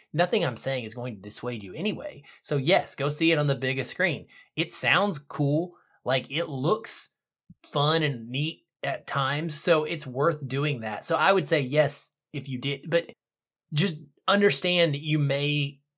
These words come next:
come out, if you're not the kind of person that wants a nonstop buddy comedy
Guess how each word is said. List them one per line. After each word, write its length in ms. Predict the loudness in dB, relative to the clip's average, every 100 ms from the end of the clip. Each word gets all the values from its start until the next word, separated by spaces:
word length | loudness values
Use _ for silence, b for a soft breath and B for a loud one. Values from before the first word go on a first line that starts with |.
| _ _ _ _ _
come 180 | 0 2
out, 120 | 2
if 140 | -2 -2
you're 220 | 0 2
not 400 | 2 2 0 -2
the 80 | -6
kind 180 | -4 -2
of 60 |
person 340 | -2 -2 -2 -4
that 160 | -6
wants 300 | -6 -6 -4
a 80 | -6
nonstop 960 | -6 -4 -2 0 -2 -2 0 2 0 -4 -4
buddy 560 | 0 0 -2 -4 -8 _ -14
comedy 680 | 0 2 2 0 -8 -10 -16